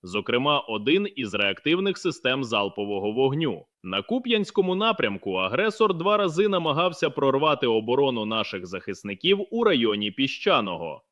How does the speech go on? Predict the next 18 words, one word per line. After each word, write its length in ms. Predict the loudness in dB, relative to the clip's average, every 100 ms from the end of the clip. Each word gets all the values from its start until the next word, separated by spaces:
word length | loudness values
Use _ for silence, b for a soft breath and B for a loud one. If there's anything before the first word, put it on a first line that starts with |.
| -16
Шість 420 | -6 -2 -2 -4
штурмових 720 | -2 2 4 4 6 6 6
дій 260 | -2 0 2
російсько-фашистських 1300 | 2 0 -2 -2 -4 -2 -2 -2 -2 -2 -6 -6
військ 420 | -4 -4 -4 -6 -6
відбили 440 | -2 2 2 2
українські 680 | 0 0 0 0 -2 -2 -2
захисники 680 | -2 -4 -6 -6 -2 0 0
на 140 | -2
Слов'янському 800 | -2 -2 0 0 -2 -6 -6 -2
напрямку. 680 | 0 0 -2 -6 -8 -10 -10 _ _ -10
Окупанти 680 | -8 -6 0 2 2 0 -4
намагалися 680 | -4 -2 0 2 0 -2
просунутись 680 | -2 -4 -2 0 0 0 -2
поблизу 540 | -2 0 0 2 0
Ямполя 580 | 2 2 0 0 0 0
та 160 | 0 -4
Серебрянки. 840 | -2 0 2 2 0 -4 -10